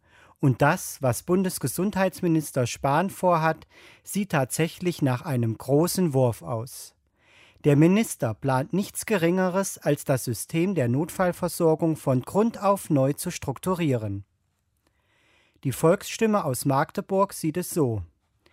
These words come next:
„Durch Notfallleitstellen eine optimale Patientenversorgung zu gewährleisten, ist eine kühne Idee,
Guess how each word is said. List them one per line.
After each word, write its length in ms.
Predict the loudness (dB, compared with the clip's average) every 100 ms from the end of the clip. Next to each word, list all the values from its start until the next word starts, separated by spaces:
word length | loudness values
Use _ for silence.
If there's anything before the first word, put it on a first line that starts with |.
| _ _ -20 _
„Durch 260 | 2 2 4
Notfallleitstellen 1160 | 2 2 0 0 0 -2 -4 -4 2 4 4 0
eine 320 | 2 2 0
optimale 680 | -6 -4 -2 0 2 0
Patientenversorgung 1200 | -2 -4 -4 -2 -2 -4 -6 -6 -2 -2 0 -4
zu 120 | -6 -4
gewährleisten, 840 | 0 2 4 4 2 0 -6 -8
ist 200 | -8 -4
eine 220 | -2 -2
kühne 340 | -2 0 2 0
Idee, 520 | -2 -6 -4 -6 -8